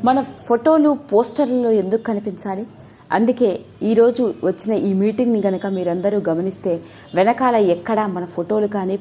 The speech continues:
పోస్టర్స్ కానీ ఉండవు. అంతేకాదు, పిల్లలు చదువుకునే పుస్తకాల్లో మన గురించి ఎందుకు రాయాల్సి ఉంటుంది? అందుకే ఇప్పటి నుంచి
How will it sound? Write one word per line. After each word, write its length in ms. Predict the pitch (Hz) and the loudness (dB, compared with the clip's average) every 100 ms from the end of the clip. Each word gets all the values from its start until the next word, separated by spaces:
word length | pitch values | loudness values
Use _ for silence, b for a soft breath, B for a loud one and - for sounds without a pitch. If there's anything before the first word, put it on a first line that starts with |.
| - | -4
పోస్టర్స్ 440 | 185 190 208 208 - | -6 -4 -6 -6 -10
కానీ 200 | 175 175 156 | -8 -6 -4
ఉండవు. 260 | 156 165 - - - - - | -4 -6 -10 -20 -20 -14 -10
అంతేకాదు, 500 | 185 196 196 170 156 - B B B - | -4 -4 -4 -8 -8 -12 B B B 2
పిల్లలు 280 | 262 339 330 | 6 4 4
చదువుకునే 400 | 311 254 233 202 202 | 2 2 2 0 -2
పుస్తకాల్లో 580 | - 226 214 196 190 190 - B B B | -6 -6 -2 0 2 0 -2 B B B
మన 180 | 196 220 254 | 2 2 4
గురించి 320 | 285 254 233 196 | 2 2 0 0
ఎందుకు 200 | 180 - 220 | -2 -2 -2
రాయాల్సి 400 | 202 190 190 185 | -2 -2 -4 -8
ఉంటుంది? 340 | 175 190 170 165 - B B B B | -10 -10 -8 -10 -14 B B B B
అందుకే 300 | 190 165 185 - - | 0 2 2 0 -8
ఇప్పటి 240 | 170 233 202 | -2 -2 0
నుంచి 280 | 220 220 | -2 -2